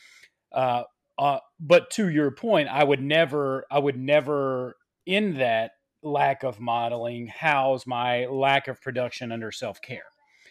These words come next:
And, um, that i-, that, that was the point that I was, I was trying to make. Yes, that was terrible. It was, it was, it was a bad choice on my part. I didn't eat. My, my eating was,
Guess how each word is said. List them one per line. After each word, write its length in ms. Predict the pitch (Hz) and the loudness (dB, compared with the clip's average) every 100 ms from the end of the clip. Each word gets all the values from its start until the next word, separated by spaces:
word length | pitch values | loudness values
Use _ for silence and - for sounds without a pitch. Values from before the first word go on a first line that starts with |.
| _ _ _ _ - | _ _ _ _ -10
And, 840 | 131 135 131 127 123 120 120 131 - | -6 -4 -2 -4 -6 -6 -8 -10 -12
um, 760 | 120 120 117 113 110 110 110 113 - _ _ | -8 -4 -4 -4 -6 -8 -12 -16 -20 _ _
that 520 | 139 120 139 139 143 - _ _ _ _ - | -14 -6 -2 -2 -2 -8 _ _ _ _ -10
i-, 260 | 139 131 120 | -6 -6 -4
that, 200 | 143 151 - | -4 -4 -4
that 220 | 151 147 | -2 -2
was 140 | 143 123 | -4 -8
the 80 | |
point 340 | 107 170 147 120 | -8 -6 -6 -6
that 100 | 117 | -6
I 80 | 117 | -6
was, 280 | 107 - - | -6 -10 -12
I 60 | |
was 140 | 110 - | -14 -10
trying 340 | 160 131 120 | -4 -2 -2
to 40 | 110 | -6
make. 320 | 113 117 127 | -6 -6 -4
Yes, 300 | 127 110 - | -4 -6 -6
that 280 | 123 127 - _ _ _ _ _ _ - | -4 -4 -6 _ _ _ _ _ _ -14
was 180 | 120 110 | -12 -12
terrible. 400 | - 151 95 73 _ _ - | -6 -6 -6 -12 _ _ -8
It 80 | 131 | -8
was, 260 | 117 113 110 | -6 -10 -10
it 100 | 123 | -10
was, 220 | 120 110 | -10 -10
it 100 | 131 | -12
was 140 | 120 | -12
a 80 | 110 | -10
bad 640 | 104 123 127 127 120 113 - | -6 -4 -2 0 -2 -6 -18
choice 480 | - 143 139 139 143 | -6 -2 0 -2 -4
on 160 | 127 | -6
my 200 | 120 127 | -2 -4
part. 280 | 127 139 131 | -2 0 0
I 80 | 104 | -2
didn't 260 | 117 117 | -6 -6
eat. 200 | 120 143 | -4 -4
My, 260 | 117 127 123 | -4 -6 -6
my 220 | 123 135 139 | -6 -4 -4
eating 420 | 151 156 160 139 | -4 -4 -4 -4
was, 460 | 127 131 120 - | -6 -6 -6 -10